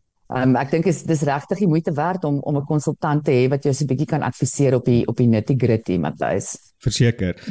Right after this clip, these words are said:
Speaker 2: Ja, ek is nou sommer weer so half nervous, want ek besef daar's 'n helse lot werk vir my nog voor die drieëntwintigste. Ehm, Elaine, die, die ander ding wat ek net wil hoor, om net terug te kom na die besighede toe. Jy sê dat sars is,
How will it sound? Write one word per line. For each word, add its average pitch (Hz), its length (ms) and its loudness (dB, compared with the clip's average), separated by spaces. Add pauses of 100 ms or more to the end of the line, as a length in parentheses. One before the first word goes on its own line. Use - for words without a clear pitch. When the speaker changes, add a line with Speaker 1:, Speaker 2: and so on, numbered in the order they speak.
(200)
Speaker 2:
Ja, 113 180 2
ek 113 120 -2
is 143 100 0
nou 147 100 2
sommer 143 240 2
weer 135 120 0
so 123 120 0
half 113 200 2
nervous, 101 340 2
want 107 120 0
ek 101 100 -6
besef 113 280 0
daar's 107 200 0
'n 95 120 0
helse 110 280 0
lot 98 200 -4
werk 92 260 -4
vir 95 120 -8
my 90 120 -4
nog 95 160 -4
voor 101 120 -6
die 90 100 -2
drieëntwintigste. 87 720 -6 (420)
Ehm, 123 480 2 (100)
Elaine, 139 400 2
die, 135 180 -2 (200)
die 131 120 0
ander 180 160 -4
ding 208 120 -4
wat 143 100 -4
ek 135 60 -8
net 135 140 -8
wil 135 160 -2
hoor, 107 180 0
om 104 120 -2
net 131 160 0
terug 151 200 -2
te 190 80 -6
kom 127 200 -2
na 113 80 2
die 107 140 2
besighede 95 560 -2
toe. - 160 -12
Jy 82 160 -10
sê 180 180 -6
dat - 120 -10
sars 143 340 -8
is, - 180 -10